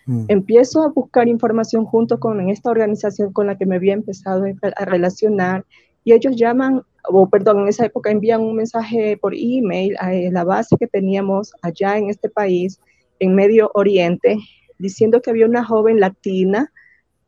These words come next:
Speaker 2: ecuatoriana, que estaba entrenada para salir al campo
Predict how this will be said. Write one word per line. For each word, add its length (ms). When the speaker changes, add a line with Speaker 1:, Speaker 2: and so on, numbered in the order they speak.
Speaker 2:
ecuatoriana, 960
que 60
estaba 540
entrenada 840
para 320
salir 380
al 340
campo 520